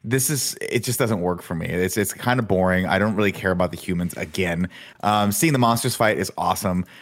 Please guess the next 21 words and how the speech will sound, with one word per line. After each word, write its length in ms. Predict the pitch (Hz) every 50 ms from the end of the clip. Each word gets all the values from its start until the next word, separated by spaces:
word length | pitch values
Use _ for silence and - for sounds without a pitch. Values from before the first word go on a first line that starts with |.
| - - -
but 240 | - 92 107 113 -
I, 160 | - 113 110 - 101 110 113 90 107
I 40 | 110
just 160 | 104 117 -
can't 220 | - - 139 107 -
keep 200 | - - 139 -
coming 240 | - 147 143 127
back 220 | 98 101 104 110 -
to, 60 | -
like, 140 | 117 104 92 -
why 320 | 95 95 - 92 98 127
do 100 | 143 147
they 140 | 143 143 131
feel 240 | 127 - 135 127 120
the 100 | 110 101
need 220 | 95 98 101 95
to 60 | 95
make 220 | 92 92 90 - -
these 140 | 92 85 90
movies 320 | 90 90 82 78 80 - -
so 420 | - - 101 95 95 92 -